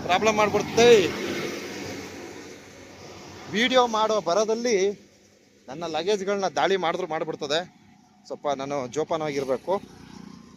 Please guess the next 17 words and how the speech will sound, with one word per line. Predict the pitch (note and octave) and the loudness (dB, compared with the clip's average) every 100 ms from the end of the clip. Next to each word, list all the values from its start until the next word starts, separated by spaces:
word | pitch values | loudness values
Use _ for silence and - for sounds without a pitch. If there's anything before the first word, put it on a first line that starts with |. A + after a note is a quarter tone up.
| - - C3 | -20 -10 -2
ಆ, | B2 A#2+ B2 | 0 0 -2
ನೋಡಿ, | D3 D#3 | 2 6
ಈ | F3+ | 6
ರೀತಿ | E3+ G3+ | 6 6
ಆಗಿದೆ | F3+ F3+ | 6 6
ಬಂಧುಗಳೇ, | E3 F3 E3 F3 G3+ - _ _ _ _ _ | 4 2 4 6 4 0 _ _ _ _ _
ತಾವು | C#3 | -2
ವೀಕ್ಷಣೆ | C#3+ F3+ G3 E3+ | 0 0 0 -2
ಮಾಡ್ಬೋದು. | E3+ E3+ | -2 -2
ಒಂದು | E3 C3+ | -2 -2
ವೀಲ್ | E3+ G3+ | 0 0
ಸಹ | F3 F3 | -2 -6
ಕಟ್ಟಾಗಿ | - D#3 - F#3+ | -4 -2 -2 -2
ಆ | B2+ | -2
ಕಡೆ | G#2+ - A3+ G#3+ | -6 -2 2 2
ಬಿದ್ದಿದೆ. | F#3+ D#3+ C3+ A#2 _ _ _ - | 0 -2 -2 -4 _ _ _ -4
ಆ, | F3 | -4